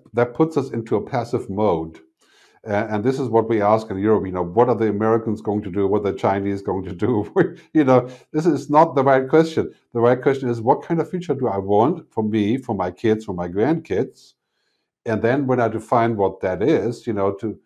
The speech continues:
to go about to secure that future, right? To actually be a good ancestor. And, and, and, I mean, it's in our age, in my age, you know, we have actually created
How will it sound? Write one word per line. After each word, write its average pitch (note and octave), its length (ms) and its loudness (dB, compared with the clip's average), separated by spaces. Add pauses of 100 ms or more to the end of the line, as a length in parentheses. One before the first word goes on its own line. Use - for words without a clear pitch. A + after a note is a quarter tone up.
(100)
to - 140 -20
go A#2+ 200 0
about A2 340 -2
to G#2+ 80 -8
secure G3 520 -6
that F2+ 240 -4
future, - 480 -10
right? G2 280 -8 (380)
To B2 140 -4
actually A#2+ 340 -4
be A2+ 160 -2
a A2+ 40 -2
good A2 280 -2
ancestor. B2 800 -2 (680)
And, G#2+ 280 -2
and, G#2+ 260 -2
and, A2 400 -2 (100)
I A2 60 -6
mean, C3+ 140 2
it's B2+ 200 0
in B2+ 140 -2
our D#3+ 260 6
age, B2 300 4
in A2 80 0
my A#2 160 4
age, A#2+ 320 0
you A2+ 60 -6
know, A2 120 2
we G#2+ 400 0
have B2+ 280 -4
actually B2+ 380 -4
created A#2 760 -2